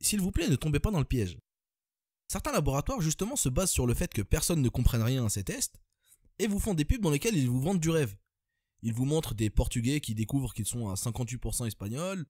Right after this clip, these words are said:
ou, euh, des Indiens qui découvrent qu'ils sont à quarante-huit pour cent pakistanais, enfin, c'est n'importe quoi.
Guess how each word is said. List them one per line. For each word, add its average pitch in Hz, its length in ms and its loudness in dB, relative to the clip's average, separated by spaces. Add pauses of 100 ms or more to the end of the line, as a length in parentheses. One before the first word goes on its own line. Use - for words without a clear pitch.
(100)
ou, 175 280 2
euh, 127 80 6
des 117 180 4
Indiens 135 300 2
qui 147 120 0
découvrent 123 300 0
qu'ils 113 140 0
sont 143 240 0
à 107 60 -2
quarante-huit 131 320 -2
pour 117 180 0
cent 135 100 -2
pakistanais, 127 560 0
enfin, - 220 -6
c'est 139 160 0
n'importe 165 340 2
quoi. 123 240 -4